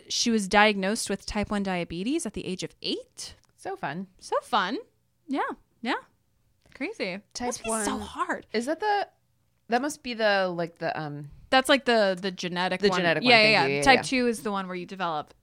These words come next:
Speaker 1: later in your life
Speaker 2: Yeah.
Speaker 1: from eating habits and that sort of thing.
Speaker 2: Yeah.
Speaker 1: Yeah. Age of eight, man.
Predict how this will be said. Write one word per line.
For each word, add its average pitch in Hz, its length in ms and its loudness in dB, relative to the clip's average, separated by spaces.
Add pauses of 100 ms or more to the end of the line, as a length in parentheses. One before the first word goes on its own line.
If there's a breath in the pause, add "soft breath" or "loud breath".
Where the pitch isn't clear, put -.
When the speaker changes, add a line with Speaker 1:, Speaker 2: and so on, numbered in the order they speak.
Speaker 1:
later 175 280 -6
in 151 80 -10
your 151 120 -8
life 151 300 -6
Speaker 2:
Yeah. 170 120 0
Speaker 1:
from 131 300 -4 (180)
eating 175 280 -12
habits 151 420 -10
and 156 100 -10
that - 140 -10
sort - 180 -12
of 98 80 -14
thing. 87 280 -10
Speaker 2:
Yeah. - 120 -8 (800 soft breath)
Speaker 1:
Yeah. - 120 -2 (420)
Age 233 140 -10
of 262 100 -14
eight, 247 260 -10
man. 185 260 -12